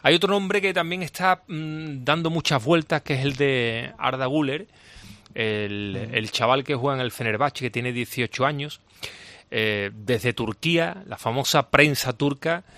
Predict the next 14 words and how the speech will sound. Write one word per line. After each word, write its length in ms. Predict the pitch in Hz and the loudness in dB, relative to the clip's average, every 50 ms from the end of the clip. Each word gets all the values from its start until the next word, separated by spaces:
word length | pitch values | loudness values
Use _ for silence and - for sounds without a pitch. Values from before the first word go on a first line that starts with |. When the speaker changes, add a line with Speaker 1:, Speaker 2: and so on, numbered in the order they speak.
| - - - _ - | -20 -20 -18 _ -8
Speaker 1:
insiste 960 | 117 117 123 123 110 - - 151 131 - - 170 170 170 - - - - | -6 -4 -4 -4 -2 0 0 0 -2 -2 0 2 2 2 2 0 -4 -6
en 140 | 135 127 120 | -6 -6 -4
que 160 | - - 117 | -2 0 0
el 520 | 113 110 110 107 107 107 110 110 110 104 101 | 0 0 0 -2 -2 0 2 2 2 2 2
jugador 420 | 98 110 117 113 117 127 135 135 - | 0 2 4 6 6 6 6 4 2
cree 320 | - 147 139 139 139 131 | 0 2 2 4 2 0
que 200 | - - 143 131 | -2 -2 -2 -2
el 100 | 127 117 | -2 -2
Sevilla 280 | - - 123 123 127 120 | -4 -4 -2 -2 -2 0
puede 180 | 127 127 123 | 0 0 0
ser 180 | - - 139 123 | 0 -2 -4 -4
una 220 | 127 127 123 - | -4 -2 -4 -2
plataforma 560 | - 123 117 - 113 - - - 123 120 123 104 | 0 0 0 0 0 -2 0 -2 -2 0 -2 -4
extraordinaria, 800 | - - - 123 117 113 117 113 127 123 120 117 117 117 120 | -4 0 2 2 2 2 0 -2 -2 -2 -2 -2 -2 -4 -6